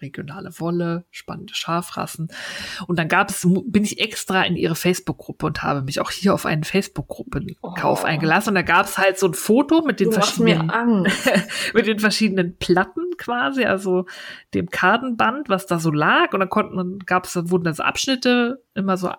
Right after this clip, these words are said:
Speaker 1: ja, nummeriert, eins, zwei, drei. Dann konnte man sagen, ich möchte eins, drei und vier. Ähm, dieses Foto, das ging aber nicht nur mir so, man hat anscheinend die Dimensionen <laughs> ein bisschen unterschätzt.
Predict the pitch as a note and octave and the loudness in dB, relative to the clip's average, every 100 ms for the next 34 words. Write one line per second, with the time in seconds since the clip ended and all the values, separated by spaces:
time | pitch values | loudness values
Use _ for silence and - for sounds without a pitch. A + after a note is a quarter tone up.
0 | _ F#3 F3+ - F#3 E3+ E3+ B3+ - F3+ | _ -2 -2 2 2 4 4 2 2 -2
1 | F3+ - D3 D#3+ A3+ G3 G3 F3 F3 F3 | -4 -4 -2 0 0 -2 -4 -4 0 0
2 | F3 E3+ - - F3 F3 - - D#3+ E3 | 0 -2 0 -2 0 -2 -6 -4 -2 -2
3 | D#3 - F3 A2 - _ - - - - | -4 -4 -2 -2 -4 _ -18 -16 -14 -14
4 | - - - - - _ - - F3 F3 | -14 -16 -18 -20 -20 _ -14 0 4 6
5 | F3+ F3+ F3 F3 _ _ - - _ _ | 6 6 4 2 _ _ -20 -20 _ _
6 | - E3+ F#3+ - - A3 C4+ C4 C4+ C#4+ | 2 2 2 -2 2 4 6 6 6 4
7 | - _ _ _ F#3 F3+ G3+ G#3+ F3 F#3+ | -4 _ _ _ -2 0 0 0 2 2
8 | F#3+ F#3+ G#3 A3+ E3+ F3 F3 E3+ A3+ - | 4 4 4 4 4 4 2 0 -2 -2
9 | F#3+ - G3+ A#3 G3+ G3 G3 G3 F#3 F3+ | -4 -2 -2 0 0 2 2 0 4 6
10 | A#3+ G#3+ E3+ D#3+ - - - - - - | 6 6 4 2 0 -2 0 -2 -2 -8
11 | - - - - - - - G3 G3+ - | -12 -16 -18 0 0 0 0 0 0 0
12 | - - E3+ A#2 F3+ - - - F#3+ - | 0 2 2 2 0 0 0 2 0 0
13 | - - | -10 -20